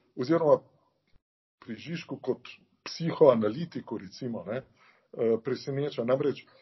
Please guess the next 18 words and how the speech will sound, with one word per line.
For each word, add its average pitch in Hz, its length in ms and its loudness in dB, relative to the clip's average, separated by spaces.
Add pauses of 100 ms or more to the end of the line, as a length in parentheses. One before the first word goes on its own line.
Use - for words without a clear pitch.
(220)
temelj 175 440 0
psihoanalize, 151 1400 -6 (100)
temelj, 110 400 -4
no, 123 140 -10 (100)
ali, 113 160 -18
ali 135 160 -2
pa 135 80 -4
tako - 200 -10
zelo, 156 220 -6
zelo 165 260 -2
poenostavil, 135 720 -4
ne, 135 140 -10 (360)
je 135 120 0
pravzaprav, 180 640 -2 (300)
da 143 280 0 (100)
ideologija 135 760 0
je 143 160 0
brikolaž. 127 760 -2